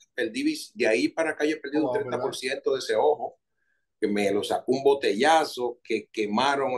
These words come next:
Speaker 1: el vehículo, que ahí tuvieron que llegar como catorce patrullas de la Fuerza de Choque para sacarme de ahí.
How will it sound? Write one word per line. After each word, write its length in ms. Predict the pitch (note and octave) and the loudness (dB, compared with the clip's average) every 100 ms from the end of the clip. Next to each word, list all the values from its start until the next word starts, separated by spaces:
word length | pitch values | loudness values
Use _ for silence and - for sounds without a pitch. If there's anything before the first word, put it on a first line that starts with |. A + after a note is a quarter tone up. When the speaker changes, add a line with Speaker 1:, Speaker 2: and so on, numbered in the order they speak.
| A#2 A2+ | -6 -6
Speaker 1:
el 80 | G#2+ | -2
vehículo, 560 | G#2+ F3 F3+ C3+ A#2+ | 2 2 2 -4 -4
que 80 | G#2+ | -2
ahí 260 | G#2+ C#3+ C#3+ | 0 0 -2
tuvieron 260 | C#3 D3 | -2 -2
que 60 | C#3 | 0
llegar 180 | C3+ C#3+ | 0 -2
como 220 | - - _ | -6 -14 _
catorce 840 | G2+ F#2+ B2+ D3+ - C#3 B2+ A#2 - | -6 -2 4 4 4 0 0 -4 -4
patrullas 460 | G2 A#2 C#3 C3 | -8 -2 0 2
de 180 | A#2 - | 2 -2
la 100 | - | -6
Fuerza 240 | C3 C3 | -10 -10
de 60 | A#2 | -8
Choque 240 | C3+ C3 | -10 -10
para 140 | - G#2+ | -10 -8
sacarme 400 | - A2 A#2+ B2+ | -2 0 2 2
de 160 | A#2+ | 2
ahí. 280 | G3 C3+ - | 2 2 -2